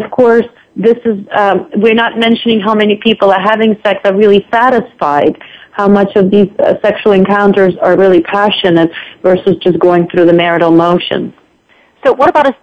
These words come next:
Speaker 2: what about a statistic that says ten percent of married, ten percent of married couples have had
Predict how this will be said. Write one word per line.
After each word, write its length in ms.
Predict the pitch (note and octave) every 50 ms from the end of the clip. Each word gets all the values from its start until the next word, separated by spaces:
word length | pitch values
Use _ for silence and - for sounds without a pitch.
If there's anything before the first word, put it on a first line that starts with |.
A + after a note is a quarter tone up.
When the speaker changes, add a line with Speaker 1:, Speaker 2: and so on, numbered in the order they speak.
| _ - G3 B3
Speaker 2:
what 120 | C#4+ D4+ E4+ C4
about 260 | F#3+ A#3 A#3 A#3+ A#3 - -
a 80 | G#3+ G#3+ _ -
statistic 440 | G#3 - - C4 A3+ _ - F#3+ - _ -
that 100 | G#3 - _ - A3+
says 180 | A3 G#3 G#3 F#3 _ - -
ten 140 | B3+ B3+ B3
percent 340 | C4 A#3 - - B3 A#3 G#3+ G3+
of 60 | E3+ - G3+ G3 G#3
married, 280 | G#3+ G#3+ G#3 G#3 G3+ _ - _ _ - -
ten 180 | C#4 C4+ C4 -
percent 280 | C4 B3 - - B3 A#3 A3+
of 40 | F#3+
married 320 | G#3 G#3+ G#3+ G#3+ G#3+ G#3+ - -
couples 280 | G#3+ - A3 G#3 G3+ - - - - - - -
have 80 | F#3+ - A#3
had 140 | G3+ G3 F3+